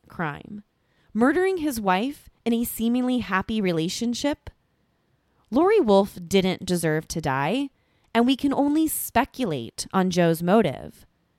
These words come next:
Was he unhappy? Was he depressed? Was he an addict? Or was he just another cold-blooded killer? To share your thoughts on Lori Wolf's story,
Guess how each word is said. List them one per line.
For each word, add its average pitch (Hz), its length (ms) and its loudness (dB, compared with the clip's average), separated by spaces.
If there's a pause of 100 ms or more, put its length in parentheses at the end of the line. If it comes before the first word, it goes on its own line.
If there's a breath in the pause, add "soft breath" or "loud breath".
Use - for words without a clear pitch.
(320)
Was 190 220 4
he 208 160 0
unhappy? 180 840 -2 (720)
Was 190 160 2
he 202 160 -4
depressed? 180 840 -2 (640)
Was 196 120 2
he 202 160 -2
an 190 180 0
addict? 175 560 -4 (800)
Or 240 520 4 (280)
was 226 260 0
he 277 340 -2
just 208 460 0
another 175 480 0
cold-blooded 156 920 -6 (100)
killer? 95 560 -12 (1800 soft breath)
To 262 120 -2
share 285 300 0
your 285 280 0
thoughts 165 420 -2
on 196 180 -2
Lori 196 320 0
Wolf's 180 480 -4
story, 156 600 -2